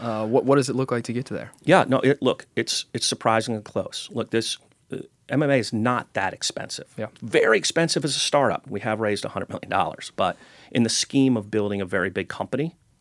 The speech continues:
Speaker 2: um, uh, to put on a great product, we can be break even on our next media deal.
Speaker 1: Wow.
Speaker 2: You know, so we can be break even in twenty twenty-one,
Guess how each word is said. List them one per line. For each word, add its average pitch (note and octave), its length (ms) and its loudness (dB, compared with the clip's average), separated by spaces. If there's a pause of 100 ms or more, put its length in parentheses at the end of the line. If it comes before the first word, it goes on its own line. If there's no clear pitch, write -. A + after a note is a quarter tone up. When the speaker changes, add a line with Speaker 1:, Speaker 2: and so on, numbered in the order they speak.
(120)
Speaker 2:
um, F#2+ 400 -4 (800)
uh, A2+ 360 -10 (120)
to A#2 80 -8
put A2+ 160 0
on G#2 100 2
a G2 40 -2
great G#2 280 -2
product, A#2 460 -2 (320)
we A#2 220 -2
can B2 160 -4
be G#2+ 280 -2
break G2+ 320 -4
even G2+ 200 -6
on F#2+ 100 -10
our F2 60 -10
next - 260 -10
media - 220 -10
deal. - 240 -14 (480)
Speaker 1:
Wow. A#2 140 -8
Speaker 2:
You A2 100 -4
know, F#2+ 80 -2
so - 160 -4
we A2+ 80 2
can B2+ 120 -6
be A2+ 100 -6
break G2+ 320 -6
even G2 280 -4
in F#2 200 -8
twenty G2 260 -8
twenty-one, G2+ 560 -6